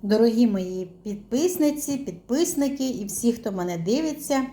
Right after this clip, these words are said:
показую вам тортик ще раз. Е, дивіться, я задекорувала боки торту. Так, е, значить, е,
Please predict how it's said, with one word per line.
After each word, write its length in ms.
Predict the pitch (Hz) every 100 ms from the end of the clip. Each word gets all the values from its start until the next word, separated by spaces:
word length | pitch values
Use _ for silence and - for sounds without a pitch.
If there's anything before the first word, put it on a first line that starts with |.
| - - - - - _
показую 680 | 208 202 202 196 196 180 175
вам 260 | 170 170
тортик 400 | 294 359 359 226
ще 340 | - - 196 175
раз. 280 | 170 170
Е, 160 | - 180
дивіться, 460 | 185 208 190 - 196
я 320 | 220 277 262
задекорувала 1300 | 247 240 240 240 240 233 220 269 302 240 208 202 -
боки 480 | 190 214 220 277 285
торту. 540 | 262 185 165 - 156 170 - _ - - - - -
Так, 300 | 277 320 -
е, 380 | 208 196 190 185
значить, 520 | 220 220 233 233 - 196
е, 240 | 202 190